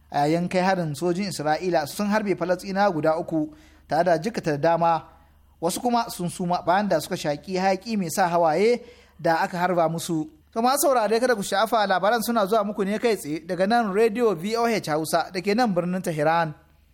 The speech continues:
Iran ta bayyana shirinta na ƙara yawan man fetur ɗin da suke fitarwa kasuwannin duniya. Ministan albarkatun man fetur na ƙasar Iran ya faɗi cewa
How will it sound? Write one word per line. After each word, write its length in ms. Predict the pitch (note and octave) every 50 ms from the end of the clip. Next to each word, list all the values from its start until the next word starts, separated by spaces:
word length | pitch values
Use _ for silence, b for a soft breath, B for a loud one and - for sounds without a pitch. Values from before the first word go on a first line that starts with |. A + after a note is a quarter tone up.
| _ _ _ _ _ _ _ b b b b b b b b b b b b
Iran 340 | G#3 G3 A#3+ C#4 C#4+ B3+ G3+
ta 160 | G3+ A3+ A#3+
bayyana 320 | C4+ D4 D4+ C#4+ B3 A#3 G#3
shirinta 420 | G#3+ B3 B3+ A#3+ G3+ - G#3 G#3+
na 80 | A3+ B3
ƙara 280 | C4+ C#4 C#4+ C4 A#3+
yawan 260 | A3+ A#3 B3+ B3 A3+ A3+
man 120 | B3 A#3
fetur 280 | A#3+ A#3+ A#3 G#3 A#3+ A#3+ B3
ɗin 120 | A#3+ A3+
da 60 | G3 A3
suke 240 | C4+ - B3 A3 F#3
fitarwa 640 | - F#3 - A#3 A#3+ A#3 A3 A3 A3+ A#3 A#3 A#3+ A#3
kasuwannin 580 | A#3 G#3 F3+ - - D#3+ D3+ D3+ D3+ E3 E3 E3
duniya. 500 | D#3 E3+ F3 E3+ F3 F3 E3+ D#3+ D3 - - - _ _ _ _ _ _ _ _ _ _ -
Ministan 260 | D#3+ E3 - E3 D3
albarkatun 320 | D3 C#3+ D3 - E3+ E3
man 140 | F3 F3 D3+
fetur 260 | - G3 G3 G3 F3
na 180 | D#3 E3 F3+ F#3+
ƙasar 260 | F#3 F#3+ - G#3+ G#3+ A3 F3+
Iran 280 | D#3+ D#3 E3+ D#3+ D3
ya 100 | D#3+ F3+
faɗi 240 | F3 A#3 A#3 G3 E3
cewa 440 | - - F3 D#3+ D#3 D#3 D#3 D3